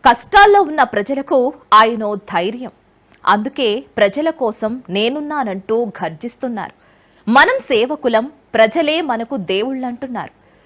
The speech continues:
ప్రతి ఒక్కరం ప్రజల కోసమే పనిచేయాలి. పారదర్శకమైన పాలనతో పాటు అవినీతి రహిత సమాజాన్ని నిర్మించాలి.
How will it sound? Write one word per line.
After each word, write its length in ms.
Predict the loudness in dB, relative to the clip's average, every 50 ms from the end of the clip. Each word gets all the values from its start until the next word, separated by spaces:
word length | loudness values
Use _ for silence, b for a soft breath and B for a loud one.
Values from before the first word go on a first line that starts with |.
| b b b b 2
ప్రతి 380 | 2 2 2 2 2 4 4 6
ఒక్కరం 500 | 6 4 2 2 0 0 0 0 -2 -4
ప్రజల 380 | 2 2 2 2 2 0 -2
కోసమే 440 | -2 0 0 -2 -2 -2 -8 -8 -8
పనిచేయాలి. 720 | -4 0 0 0 0 -2 -8 -10 -8 -6 -6 -8 -8 -10 _ _ _ _ _ _ _ 4
పారదర్శకమైన 1000 | 6 6 6 6 6 4 4 4 4 4 0 -6 -2 -2 0 0 0 0 2 0
పాలనతో 640 | 0 2 2 4 4 4 4 2 -6 -4 -4 -4 -4
పాటు 420 | 0 2 2 2 2 0 -2 -2 -4 b b b b b b
అవినీతి 580 | 6 6 6 6 4 2 4 2 2 4 2 4
రహిత 340 | 4 2 2 0 -4 -4 -4
సమాజాన్ని 840 | -2 0 0 0 2 4 2 2 2 0 -4 -4 -2 -4 -6 -6
నిర్మించాలి. 720 | -4 -4 -4 -4 -6 -6 -8 -10 -10 -10 -10 -10 -10 -10